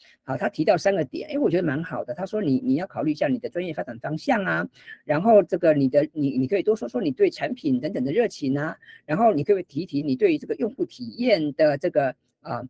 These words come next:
一些理解啊？哎，我觉得这几个建议都非常好。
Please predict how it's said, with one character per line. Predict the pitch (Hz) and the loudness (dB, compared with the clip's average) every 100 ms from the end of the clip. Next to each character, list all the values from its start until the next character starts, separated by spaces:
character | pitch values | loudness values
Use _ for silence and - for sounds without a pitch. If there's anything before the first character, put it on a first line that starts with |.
| - _ _ _ _ | -16 _ _ _ _
一 | 247 | -4
些 | 254 214 | 0 2
理 | 190 147 226 | 2 0 0
解 | - 110 | -2 -4
啊？ | - - | -2 0
哎， | 339 | 4
我 | 202 | 4
觉 | 269 | 2
得 | 294 | 0
这 | |
几 | 170 | -2
个 | 151 | -4
建 | - 208 | -2 -2
议 | |
都 | 214 | -2
非 | 202 233 | -4 -4
常 | 190 156 | -4 -6
好。 | 170 127 - | -6 -6 -8